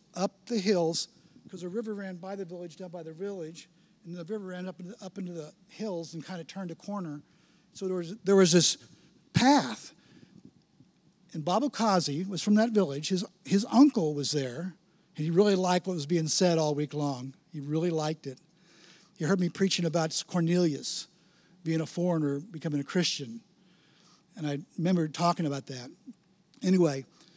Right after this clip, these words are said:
so about ten o'clock at night,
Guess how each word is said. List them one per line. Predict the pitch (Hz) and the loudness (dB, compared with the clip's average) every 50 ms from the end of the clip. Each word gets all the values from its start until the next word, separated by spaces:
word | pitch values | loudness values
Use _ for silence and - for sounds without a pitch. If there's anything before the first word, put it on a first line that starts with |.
| _ _ | _ _
so | - - - 185 190 180 165 160 175 - _ _ _ _ _ _ _ _ _ _ _ _ _ _ _ _ _ _ _ _ - 190 - - _ _ _ _ _ _ - | -2 2 4 6 8 8 6 4 2 -6 _ _ _ _ _ _ _ _ _ _ _ _ _ _ _ _ _ _ _ _ -14 -14 -14 -14 _ _ _ _ _ _ -8
about | 156 165 151 | -6 -4 -2
ten | - 208 220 | 0 0 2
o'clock | 202 233 233 233 | 4 4 4 6
at | 247 | 4
night, | 226 214 208 196 185 202 214 | 4 4 4 2 2 0 -2